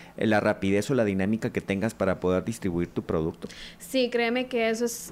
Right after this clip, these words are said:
Speaker 2: algo fundamental, el tener las prendas lo más rápido posible o, si es posible, entrega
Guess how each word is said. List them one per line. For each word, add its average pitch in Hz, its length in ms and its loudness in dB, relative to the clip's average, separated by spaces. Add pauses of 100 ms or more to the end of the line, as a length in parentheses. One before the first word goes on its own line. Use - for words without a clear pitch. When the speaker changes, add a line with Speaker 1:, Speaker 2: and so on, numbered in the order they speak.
(120)
Speaker 2:
algo 240 260 0
fundamental, 247 720 -2
el 233 140 -2
tener 226 260 -2
las 233 220 -2
prendas 240 360 0
lo 226 120 0
más 214 280 0
rápido 240 300 0
posible 269 540 -2
o, 285 360 0
si 254 140 -2
es 208 140 0
posible, 269 580 -2
entrega 220 560 -2